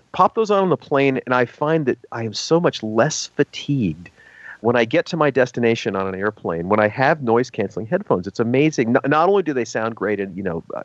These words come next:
obviously eliminate a lot of the outside noise when you're listening to stuff, but I just, you know, in terms of just the fatigue, I,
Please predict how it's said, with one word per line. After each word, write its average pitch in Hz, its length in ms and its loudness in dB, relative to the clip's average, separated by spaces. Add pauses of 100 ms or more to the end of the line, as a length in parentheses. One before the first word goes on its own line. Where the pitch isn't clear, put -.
obviously 107 380 -2
eliminate 104 440 0
a 92 60 -2
lot 92 180 2
of 90 60 -4
the 80 100 -4
outside 98 420 0
noise 90 300 2
when 92 100 0
you're 90 140 -4
listening 123 400 2
to 92 80 -2
stuff, 76 340 -2 (600)
but 127 100 2
I 143 100 4
just, 165 240 -2
you 151 80 0
know, 120 120 4
in 107 80 0
terms 143 320 -4
of 104 100 -8
just - 300 -2
the 104 80 0
fatigue, 240 640 -2
I, 98 120 0